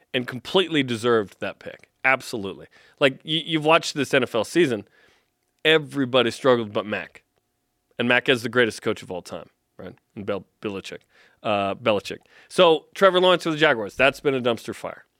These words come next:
Chicago's not been great for Justin Fields. That's been tough. Trey Lance doesn't even play every week. You know, he's, he's a backup sometimes. Depends if Garoppolo's hurt or not. So, yes, he was gonna get thrown in the fire on a bad team. And hopefully in the next couple of years, we're talking about, nope, the Jets are back to a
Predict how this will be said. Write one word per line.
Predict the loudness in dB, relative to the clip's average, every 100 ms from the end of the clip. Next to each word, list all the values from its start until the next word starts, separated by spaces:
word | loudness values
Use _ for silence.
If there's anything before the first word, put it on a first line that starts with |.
| _ _
Chicago's | -10 0 4 4 2 0
not | -2
been | -4 -2
great | -2 -2
for | -6
Justin | -2 -2 -2 -6
Fields. | -4 -4 -4
That's | -2 -2
been | -2
tough. | -10 -4
Trey | 0 2
Lance | 2 0 -4
doesn't | -4 -2 -2
even | -4 -8 -4
play | 0 0
every | 0
week. | -12 -20 _ _
You | -16
know, | -16 _
he's, | -12 -12 -16 _ _ _ -8
he's | -4 0
a | 0
backup | 2 0 -2
sometimes. | -8 -10 -12 -16
Depends | -18 -8 -6 -6
if | -12 -8
Garoppolo's | -6 -4 -6 -4
hurt | -4
or |
not. | -6 -14 _ -20 -20 0
So, | 4 4 2 -2
yes, | 2 2 2
he | 0
was | 2
gonna | 2 2
get | 2
thrown | 4 4
in | 4
the | 0
fire | 0 2 0 -2 _ -6
on | -2
a |
bad | 2 2 2
team. | -4 -6 -12 _ _ _
And | 0
hopefully | 0 2 4
in | 4
the |
next | 4 2
couple | 0 2
of |
years, | 2 2
we're | 0
talking | 0 2
about, | 2 0 2
nope, | 2 2 -2
the | 0
Jets | 4 4 2
are |
back | 0 2 0
to | -2 0
a | 2